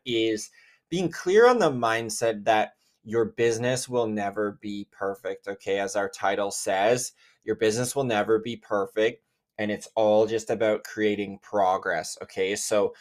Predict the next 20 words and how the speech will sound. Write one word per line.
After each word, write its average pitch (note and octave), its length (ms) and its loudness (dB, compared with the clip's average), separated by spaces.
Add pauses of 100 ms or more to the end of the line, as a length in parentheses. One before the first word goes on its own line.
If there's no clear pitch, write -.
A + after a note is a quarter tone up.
(260)
a A2 80 0
mentor D3+ 480 2
of C#3+ 120 0
mine A2 440 0
once G2+ 280 -4
told G2+ 320 -4
me, G2+ 180 -8
he G#2 220 -12
said, G2+ 260 -4
"Hey, G2+ 320 -6
you're G2+ 280 -6
never G#2+ 360 0
gonna F#3 280 -2
feel G#2+ 720 0 (380)
high G#2+ 360 4
and G#2 160 0
low F#2+ 300 0
necessarily A2+ 800 2
when G2+ 240 -2
you G2+ 280 -6